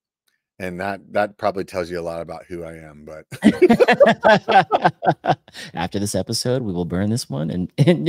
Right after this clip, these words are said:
Speaker 2: and bury it. <laughs>
Speaker 1: Yeah. Yeah. After this episode, we're all going to take some ayahuasca.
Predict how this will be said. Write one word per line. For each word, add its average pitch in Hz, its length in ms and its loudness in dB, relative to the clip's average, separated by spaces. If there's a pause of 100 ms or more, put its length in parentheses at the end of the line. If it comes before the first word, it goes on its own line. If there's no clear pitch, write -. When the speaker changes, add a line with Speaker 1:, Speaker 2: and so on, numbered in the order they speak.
Speaker 2:
and 208 120 4
bury 139 360 6
it. 98 180 -8
<laughs> 165 120 4
Speaker 1:
Yeah. 214 300 2 (180)
Yeah. - 180 -2 (440)
After 98 360 -10
this 113 240 -6
episode, 127 720 -2
we're 113 200 0
all 165 220 6
going 175 240 -2
to 160 100 -20 (120)
take 170 100 -10
some 175 160 -12
ayahuasca. 170 680 -2